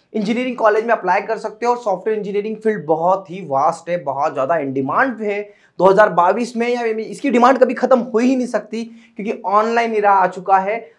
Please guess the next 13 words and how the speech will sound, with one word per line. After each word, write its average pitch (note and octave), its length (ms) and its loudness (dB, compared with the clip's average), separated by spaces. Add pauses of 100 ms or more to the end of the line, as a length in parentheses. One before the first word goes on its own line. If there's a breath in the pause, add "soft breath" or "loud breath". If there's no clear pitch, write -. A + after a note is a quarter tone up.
तो F#3+ 60 -12
सॉफ्टवेयर A3+ 560 0
इंजीनियरिंग A#3 480 -6
एक G#3+ 220 -2
बहुत G#3+ 340 2
एवरग्रीन G3+ 580 0
ब्रांच F#3+ 420 0
है। - 260 -10 (720)
अब A3 160 6
हम A#3+ 100 4
बात G#3+ 240 8
करते A3+ 240 2
हैं B3+ 140 2